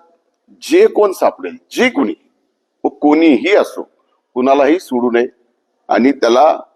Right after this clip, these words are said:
शासन झालं पाहिजे ही पहिल्या दिवसापासूनची भूमिका आहे. तीच आजही माझी भूमिका आहे. आता ही भूमिका आपण स्वतःहून मांडल्यानंतर त्याच्यानंतर, अ, ब-, काही जण राजकारण करत असतील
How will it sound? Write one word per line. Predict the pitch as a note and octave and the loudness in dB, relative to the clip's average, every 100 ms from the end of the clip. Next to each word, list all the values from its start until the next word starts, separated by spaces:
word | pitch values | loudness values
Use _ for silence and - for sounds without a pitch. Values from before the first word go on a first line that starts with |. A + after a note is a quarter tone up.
| _ | _
शासन | - G#2+ - C3+ C3 | -6 -4 -4 -4 -4
झालं | F2+ G#2 | -2 -2
पाहिजे | A#2+ G#2+ G2+ B2 | -2 -2 0 -2
ही | B2 | -4
पहिल्या | - G#2+ G#2+ C#3 D3+ | -2 -2 0 2 0
दिवसापासूनची | A#2 - A#2+ G2 G2 A2 G#2+ - C#3+ | -2 -4 -4 -2 -6 -6 -14 -12 -12
भूमिका | B2+ F#2+ G2 A#2 C#3+ | -10 -4 -2 2 2
आहे. | C#3+ - _ _ - | 2 -2 _ _ -8
तीच | E3+ - | -8 -4
आजही | - A#2+ A#2+ D3+ | 0 2 2 2
माझी | F3 A2+ A#2+ | 2 0 -2
भूमिका | F2+ F2 - - | -10 -14 -14 -20
आहे. | - _ _ _ _ - | -20 _ _ _ _ -8
आता | - - | -2 0
ही | - D#3 | 0 -2
भूमिका | C3 A#2 C#3+ D#3 E3 D#3+ - _ _ | 0 0 2 2 2 2 -2 _ _
आपण | - - D3 | -8 -4 -6
स्वतःहून | B2+ - F#2 - D3+ B2+ C3 G3 | -6 -8 -6 0 0 0 0 -2
मांडल्यानंतर | F3 C#3 C3 C3 B2 B2+ B2 - - _ _ _ _ _ | 0 0 2 0 0 -6 -10 -12 -12 _ _ _ _ _
त्याच्यानंतर, | G2+ - C#3+ C#3+ C#3+ C3+ D#3 D3+ D3+ D3 C3+ | -4 0 2 2 2 2 4 4 4 2 0
अ, | C3 _ | -4 _
ब-, | - - | -4 -2
काही | B2 C3 | 0 0
जण | C3 D3 | 0 0
राजकारण | B2+ A2 - C#3+ C#3+ C#3 | 2 0 0 0 0 0
करत | C3+ C#3 B2 | 0 0 -2
असतील | - - | -6 -8